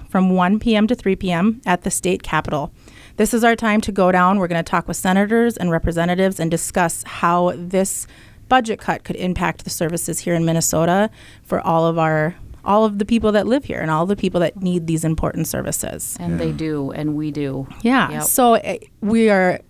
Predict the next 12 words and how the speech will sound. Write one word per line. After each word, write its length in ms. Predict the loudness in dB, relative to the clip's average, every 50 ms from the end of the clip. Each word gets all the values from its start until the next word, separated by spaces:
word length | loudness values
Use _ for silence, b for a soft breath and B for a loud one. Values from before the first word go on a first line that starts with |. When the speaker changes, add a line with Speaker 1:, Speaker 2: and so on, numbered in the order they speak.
| _ _ -4
Speaker 1:
inviting 460 | -4 0 2 2 2 4 2 2 2 2
everybody 480 | 2 2 4 2 4 2 2 2 0
to 160 | -2 -2 -4
join, 400 | -4 -2 0 0 2 2 2 2
to 100 | 0 -2
come 260 | -6 -2 0 2 2 2
down, 360 | 4 4 2 4 4 2 2
to 100 | 0 0
make 240 | 0 0 0 0 0
your 100 | -2 2
voices 400 | 2 2 0 2 -2 -6 -6 -6
heard, 460 | -4 0 2 4 4 4 2 0